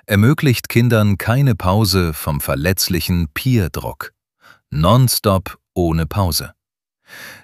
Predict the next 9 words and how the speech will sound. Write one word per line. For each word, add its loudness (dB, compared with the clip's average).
Dies 4
verstärkt 0
die -2
innere 2
Härte 2
und -6
emotionale 0
Panzerung 0
zunehmend. -4